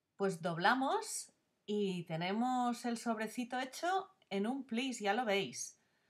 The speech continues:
Este también tiene por aquí una doblez lateral que nos permite utilizarlo así en horizontal y en vertical, de las dos formas. Podemos abrir y cerrar el sobre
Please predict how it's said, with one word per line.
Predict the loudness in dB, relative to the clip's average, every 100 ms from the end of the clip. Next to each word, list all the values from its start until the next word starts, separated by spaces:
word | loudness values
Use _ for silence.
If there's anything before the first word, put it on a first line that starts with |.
| _ _ _ _ _ _ _ _ _ -6
Este | -6 -4 -6
también | -2 0 0 0
tiene | -2 -2 0 -2 -4 _ _ _ _ _
por | -4
aquí | -4 -4 -6
una | -2 0
doblez | 0 0 -2 -2
lateral | 0 4 4 2 2 2 2 -2 -8 _
que | 0
nos | 2 2
permite | -2 -2 -2 -2 -2 -2
utilizarlo | -4 -2 -2 -2 4 4 4 2 0 -6 -20 -20 -20 -20 -20 _
así | -2 0 0 -2 -2
en | -2 2 4
horizontal | 2 2 0 0 4 4 4 -2 -12 _ _
y | -4 -4 -4 0
en | 2 4 2 0 0 0 2
vertical, | 2 0 -4 0 2 2 -2
de | -4 2
las | 2 2
dos | 0 0 -4
formas. | -8 -6 -6 -8 -8 -12 -16 -20 _ _ _ _ _ -4
Podemos | -2 0 -2 -4 -10
abrir | -4 -2 0 -2
y | -4
cerrar | -6 -6 0 0
el | 0 -4
sobre | -2 0 2 0 -2